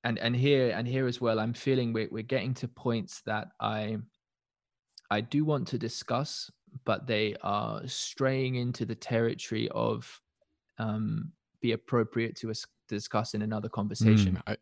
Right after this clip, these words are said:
Speaker 2: I understand. Mm.
Speaker 1: Simply because if we were to start speaking about the dynamics of waking up, the dynamics of appropriate waking up,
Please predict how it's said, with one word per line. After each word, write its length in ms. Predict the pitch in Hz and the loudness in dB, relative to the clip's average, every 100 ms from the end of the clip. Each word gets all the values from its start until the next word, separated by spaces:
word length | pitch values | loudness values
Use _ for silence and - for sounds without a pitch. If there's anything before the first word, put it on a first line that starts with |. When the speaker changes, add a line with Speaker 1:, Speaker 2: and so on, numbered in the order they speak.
| _ - - - _ | _ -20 -20 -20 _
Speaker 2:
I 60 | - | -8
understand. 400 | 98 - 90 85 - _ - | -6 -6 -6 -8 -12 _ -18
Mm. 100 | 92 85 _ _ _ _ _ _ _ _ _ _ _ _ | -18 -18 _ _ _ _ _ _ _ _ _ _ _ _
Speaker 1:
Simply 360 | - - 151 147 | -6 0 0 0
because 760 | 131 123 127 120 117 - - - _ _ _ _ _ _ _ _ _ _ _ _ _ _ _ _ | -2 0 0 0 0 -6 -12 -16 _ _ _ _ _ _ _ _ _ _ _ _ _ _ _ _
if 180 | 131 123 | -4 0
we 120 | 135 | 2
were 140 | 135 | 2
to 160 | 131 110 - _ - | 0 -6 -12 _ -14
start 480 | - - 127 127 | -10 -2 -2 -2
speaking 500 | - - 131 123 127 | -6 -8 -6 -4 -4
about 460 | 117 - 113 113 - | -4 0 0 0 -4
the 420 | 120 117 107 107 - - | -4 -2 -2 -4 -6 -4
dynamics 800 | 117 120 117 120 113 - - - | 0 2 2 0 -2 -6 -14 -8
of 560 | - 110 110 117 - - _ _ _ _ _ _ - | -2 0 -2 -6 -14 -20 _ _ _ _ _ _ -6
waking 460 | 110 117 113 110 | 0 0 0 0
up, 260 | 104 87 - - _ - - | 2 0 -4 -20 _ -20 -8
the 140 | 110 | -4
dynamics 680 | 104 104 110 117 113 - - - | 0 0 2 2 0 -4 -10 -6
of 240 | 110 107 - | -6 -4 -4
appropriate 840 | 117 - 127 123 - 110 104 - | -4 0 0 2 0 0 0 -2
waking 480 | - 107 110 - 104 | -4 -2 -2 -2 -2
up, 260 | 113 85 | -2 -4